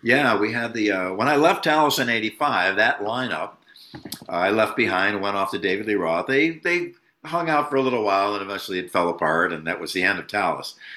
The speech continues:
So, uh, a couple of years ago, they contacted me, uh, to do a show. And, uh, that's a long story I won't get into, but we, we, we ended up doing this show, and it was really great. We had a good time. So we said, "Well, let's,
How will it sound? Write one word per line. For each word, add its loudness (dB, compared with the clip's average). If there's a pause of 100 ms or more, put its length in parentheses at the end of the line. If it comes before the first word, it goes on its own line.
(240)
So, -2
uh, -2 (480)
a -20
couple 2
of 4
years 6
ago, 0
they 0
contacted -2
me, -4
uh, -6
to -12
do -4
a -8
show. 0 (800)
And, -4
uh, 0
that's 0
a -2
long 2
story 0
I 0
won't -6
get 0
into, -2
but -4
we, -2
we, -6
we -4
ended -2
up -4
doing -6
this -6
show, -2 (300)
and -6
it -2
was -4
really 6
great. 2
We -6
had -2
a -6
good -2
time. -2
So -4 (840)
we -4
said, -4
"Well, 0
let's, 0